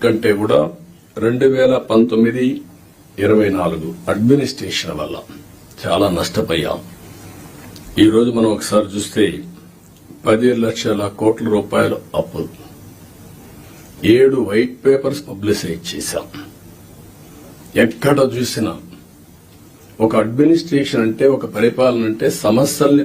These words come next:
పరిష్కారం చేసి ప్రజలకు మెరుగైనటువంటి జీవన ప్రమాణాలు ఇవ్వాల్సిన అవసరం ఉంది.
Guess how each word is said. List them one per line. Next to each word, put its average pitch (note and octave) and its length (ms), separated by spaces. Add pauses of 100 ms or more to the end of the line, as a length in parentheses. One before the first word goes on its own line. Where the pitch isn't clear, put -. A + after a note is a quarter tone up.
పరిష్కారం A#2 640 (100)
చేసి F2+ 300 (1400)
ప్రజలకు D#3+ 420 (140)
మెరుగైనటువంటి C3+ 840 (1400)
జీవన D3 300 (100)
ప్రమాణాలు A2+ 480
ఇవ్వాల్సిన G2+ 420
అవసరం F2+ 440
ఉంది. D#2+ 200